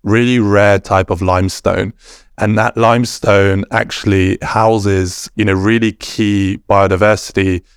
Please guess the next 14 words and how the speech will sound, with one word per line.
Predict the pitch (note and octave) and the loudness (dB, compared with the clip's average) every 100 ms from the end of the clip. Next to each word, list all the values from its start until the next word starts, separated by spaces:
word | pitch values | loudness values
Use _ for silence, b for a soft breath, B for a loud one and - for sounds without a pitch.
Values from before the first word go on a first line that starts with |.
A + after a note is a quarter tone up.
| _ | _
that | G2+ - G#2+ - - - | -4 -2 -2 -4 -10 -4
is | G2+ - | -4 -2
used | G#2+ C#3 G2 F#2+ - - b b b | -2 0 0 -2 -6 -16 b b b
as | G#2+ G2 | 0 2
a | G2 | 2
way | G#2 G2+ G2+ | 4 4 4
of, | G2+ G2 F#2+ G2 - | 4 2 2 -2 -10
you | G#2 | -6
know, | F#2+ G2 | -2 -2
feeding | - - G#2+ G#2 G2 G2 - | -4 -2 0 0 0 -2 0
other | G#2+ F#2+ | 0 0
bigger, | F#2 G#2+ G2 | 0 0 0
larger | G2 A2+ G#2+ F#2+ | 2 2 0 -2
mammals. | F#2 F2+ F#2+ - | -2 -2 -4 -8